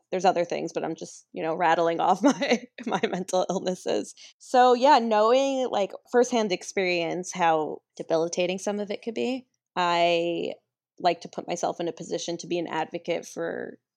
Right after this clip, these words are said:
people that are struggling differently than I am or similar to the way that I had been, or I don't know, just, like, having a hard time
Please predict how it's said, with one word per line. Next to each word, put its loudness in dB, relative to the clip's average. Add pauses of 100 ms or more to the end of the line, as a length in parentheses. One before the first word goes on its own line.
(120)
people -2
that -4
are -4
struggling -6 (220)
differently 4
than 6
I 4
am 0
or -2 (160)
similar -2
to -10
the -2
way 0
that 0
I 0
had 2
been, 2
or -4 (420)
I 6
don't 4
know, 0
just, -6
like, 0
having 0
a 0
hard -2
time -4